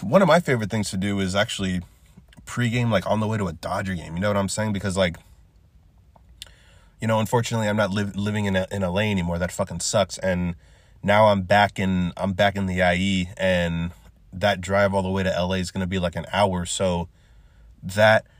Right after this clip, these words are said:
hour drive to L A to, to go to the Dodger game, man, like, bro, you better be fucking at least four or five Bud Lights in by the time you get there, because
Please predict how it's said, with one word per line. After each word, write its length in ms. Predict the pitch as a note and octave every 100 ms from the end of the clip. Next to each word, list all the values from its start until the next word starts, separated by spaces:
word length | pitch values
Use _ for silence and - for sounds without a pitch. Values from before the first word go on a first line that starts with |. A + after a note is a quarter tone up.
| _ - -
hour 360 | - B2 C#3 C3
drive 420 | G2+ G2+ A#2 B2+
to 180 | - G#2+
L 200 | F#2+ G#2 G2+
A 100 | G#2
to, 120 | F#2+
to 240 | - -
go 120 | G2
to 80 | A2
the 80 | F2+
Dodger 400 | D#2+ G2+ A#2+ G2
game, 240 | F2 E2+
man, 300 | D#2+ E2 E2 - - - _ -
like, 200 | - E2+
bro, 340 | D#2+ - A#2 - - - - -
you 140 | C3+
better 220 | A3+ A#2+
be 180 | F2 F#2 -
fucking 600 | - A2+ - G2 F2+ E2+ _ _ -
at 200 | G3 -
least 520 | G#2 E3 D#3 - - _ _ _ _ -
four 420 | - - C#3 C3+
or 60 | B2
five 420 | - A#2+ G#2 G2
Bud 140 | B2 C#3
Lights 320 | G#2+ F#2+ -
in 160 | F#2+
by 80 | F#2
the 100 | F#2
time 220 | F2+ A2
you 160 | G2 E2+
get 320 | E2 A#2 B2
there, 180 | G2+ E2+
because 380 | E2 F2+ F#2